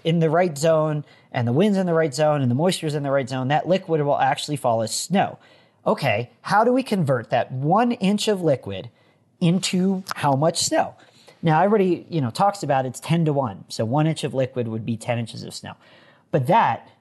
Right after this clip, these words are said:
is far, far, far from a given and is generally not true.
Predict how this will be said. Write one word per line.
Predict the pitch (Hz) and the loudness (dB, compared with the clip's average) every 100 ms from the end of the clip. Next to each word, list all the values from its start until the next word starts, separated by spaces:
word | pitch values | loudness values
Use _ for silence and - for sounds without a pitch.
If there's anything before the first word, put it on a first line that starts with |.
| _ - | _ -2
is | 156 131 123 | 0 0 -2
far, | - - - 277 160 110 - - - | -8 -4 2 4 4 0 -6 -14 -10
far, | - 220 180 143 | 0 4 4 2
far | - 233 220 160 131 117 - - | 0 0 2 2 0 -4 -10 -20
from | - 180 160 147 139 139 | -4 2 4 4 0 -4
a | 151 | -2
given | 151 175 110 98 104 _ - | 2 2 2 -4 -8 _ -6
and | 143 147 | 0 0
is | 127 | 2
generally | 196 254 190 147 | 2 2 4 2
not | 143 156 - | 2 0 0
true. | 208 156 90 | 0 2 0